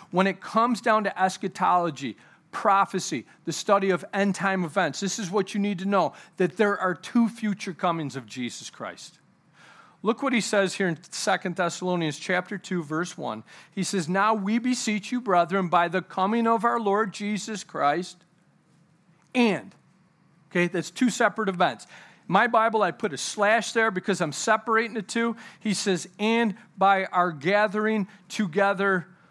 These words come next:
unto him." The first event of Christ's coming is called the rapture of the church. That's what we're looking at here in First Thessalonians chapter four. It's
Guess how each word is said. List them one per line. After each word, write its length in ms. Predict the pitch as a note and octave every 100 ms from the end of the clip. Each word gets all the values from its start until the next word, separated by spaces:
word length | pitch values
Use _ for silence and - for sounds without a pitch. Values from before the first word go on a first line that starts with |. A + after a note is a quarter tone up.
| _ _
unto 760 | - G3 G3 E3+ - _ - F#3+
him." 420 | - F#3 F#3+ A#2 - - - -
The 80 | F3+
first 500 | - A#3+ B3+ A#3 - A3
event 400 | F#3+ G3+ G3+ F3
of 160 | F3 -
Christ's 360 | - G3+ F#3+
coming 320 | - G3+ F3+
is 120 | E3 -
called 240 | F#3 D#3+
the 60 | D3+
rapture 440 | D#3 D3+ - E3
of 80 | C#3+
the 60 |
church. 340 | C#3+ - B2 -
That's 220 | G3+ G3+
what 120 | A#3+
we're 140 | A3 G#3
looking 300 | G3+ G3+ G3+
at 140 | F#3+
here 180 | F3 F#3
in 60 |
First 320 | D3 G#3 G#3+ -
Thessalonians 560 | G#3 G3 G3+ G3 F3+
chapter 360 | - F#3+ F3 F3+
four. 320 | - E3 D#3 - - -
It's 220 | F3+